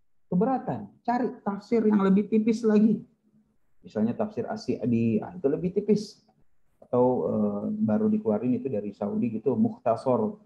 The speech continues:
Tafsir, ah, itu bagus juga. Tipis dia. Tipis. Dibandingkan gara-gara kita pengen canggih, pengen kelihatan keren, pengen ngikutin kajian-kajian yang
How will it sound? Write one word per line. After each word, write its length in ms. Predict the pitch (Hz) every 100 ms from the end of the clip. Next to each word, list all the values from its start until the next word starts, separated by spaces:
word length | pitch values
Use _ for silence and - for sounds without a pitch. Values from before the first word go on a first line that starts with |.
| -
Tafsir, 560 | 107 - 147 165 - -
ah, 80 | 214
itu 200 | - 135 -
bagus 440 | 131 113 123 135
juga. 320 | - 127 - - - - - _ _ _ -
Tipis 360 | 254 220 208
dia. 240 | 262 220 - _ _ _ - - _ _ _ _ _ _ _ _
Tipis. 480 | 208 208 143 - - - _ _ _ -
Dibandingkan 800 | 127 131 139 147 185 202 202 185
gara-gara 480 | 127 123 123 120 120
kita 240 | 123 120 117
pengen 240 | 120 120 123
canggih, 600 | 127 120 120 143 160 -
pengen 240 | 117 127
kelihatan 640 | 123 120 120 117 120 120 113
keren, 800 | 127 127 131 139 160 160 160 -
pengen 560 | 120 120 120 120 110
ngikutin 560 | 127 131 135 131 131 123
kajian-kajian 800 | 123 117 123 120 117 110 120 120
yang 240 | 120 117